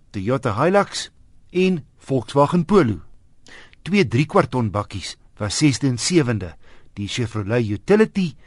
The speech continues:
en die Nissan N P tweehonderd. Rudolf Mahoney, hy is die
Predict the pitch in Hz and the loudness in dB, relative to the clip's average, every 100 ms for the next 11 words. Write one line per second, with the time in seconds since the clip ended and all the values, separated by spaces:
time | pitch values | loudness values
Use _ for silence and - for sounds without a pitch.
0 | _ _ _ 113 120 127 101 120 151 110 | _ _ _ -2 0 -2 -4 -4 -2 0
1 | 101 127 120 - 110 92 - 110 - 147 | -2 -2 -4 -4 -6 -4 -4 -4 0 4
2 | 147 117 92 - - - - - - - | 4 4 -2 -10 -18 -20 -20 -20 -20 -20
3 | - - 160 247 208 160 95 107 123 110 | -10 0 6 6 4 0 -2 -2 -2 -4
4 | 85 95 101 - - | -4 -6 -6 -8 -6